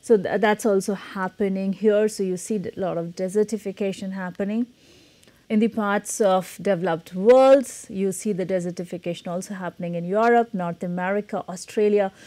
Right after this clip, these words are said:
Water scarcity is the challenge that is commonly addressed through large water infrastructure projects such as dams.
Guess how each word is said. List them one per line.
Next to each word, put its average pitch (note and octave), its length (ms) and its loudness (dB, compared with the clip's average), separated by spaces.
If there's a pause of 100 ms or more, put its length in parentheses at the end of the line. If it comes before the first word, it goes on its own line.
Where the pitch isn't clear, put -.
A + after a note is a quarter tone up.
(180)
Water C4 220 4
scarcity A3 600 0
is F#3 220 -4
the F#3 120 -6
challenge F#3+ 560 -2
that D#3+ 160 -6
is E3 160 -8
commonly A3 480 2
addressed E3+ 480 -4
through E3+ 500 -8
large A3+ 600 2 (480)
water G3+ 440 2
infrastructure F3+ 600 -4
projects G#3 560 0
such - 280 -6
as E3 140 -8
dams. F#3 640 -6